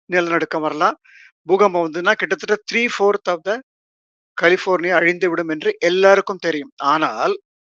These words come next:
எப்பொழுது வரும் என்று விஞ்ஞானிகளால் இன்றும் கண்டுபிடிக்கப்படவில்லை. இப்ப இன்னைக்கு சொல்றேன், இன்னைக்கும் கண்டுபிடிக்கவில்லை.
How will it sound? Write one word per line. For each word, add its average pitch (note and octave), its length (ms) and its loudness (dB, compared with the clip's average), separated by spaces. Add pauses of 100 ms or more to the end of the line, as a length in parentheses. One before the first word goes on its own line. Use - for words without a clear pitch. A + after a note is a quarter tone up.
(460)
எப்பொழுது G#3+ 560 4
வரும் F#3+ 220 4
என்று E3+ 440 -2
விஞ்ஞானிகளால் F3+ 520 0
இன்றும் A3+ 360 -4
கண்டுபிடிக்கப்படவில்லை. D#3 880 -4
இப்ப - 220 -12
இன்னைக்கு G#3+ 240 -4
சொல்றேன், E3+ 280 0
இன்னைக்கும் A3+ 160 -4
கண்டுபிடிக்கவில்லை. D#3 580 -6